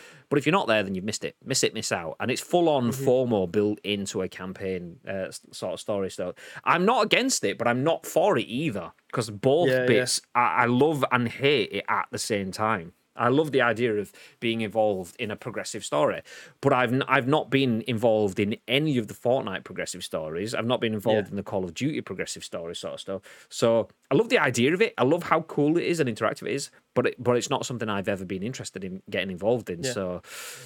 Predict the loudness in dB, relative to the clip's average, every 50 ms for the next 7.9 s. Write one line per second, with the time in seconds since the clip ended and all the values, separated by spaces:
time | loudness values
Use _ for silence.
0 | -20 -16 -14 -12 -12 -12 -12 _ _ _ _ -20 -20 -20 _ _ _ _ _ _
1 | _ _ _ _ _ _ -4 -2 -2 2 4 4 4 4 2 0 0 0 -2 -2
2 | -2 -4 -4 _ _ _ _ _ -8 -8 -8 -4 _ 0 0 0 0 0 2 2
3 | 2 2 2 2 2 4 4 4 2 0 0 0 2 4 4 6 6 6 6 4
4 | 4 4 4 4 4 4 2 0 -2 0 2 4 4 4 4 4 4 4 4 4
5 | 6 6 4 4 4 4 4 2 2 2 0 0 2 2 2 2 4 4 4 4
6 | 6 6 4 4 4 2 2 4 2 2 2 0 -4 -8 -8 -4 _ 2 4 4
7 | 4 4 2 0 -2 -2 -2 -4 -4 -4 -8 -12 -20 _ _ -6 -4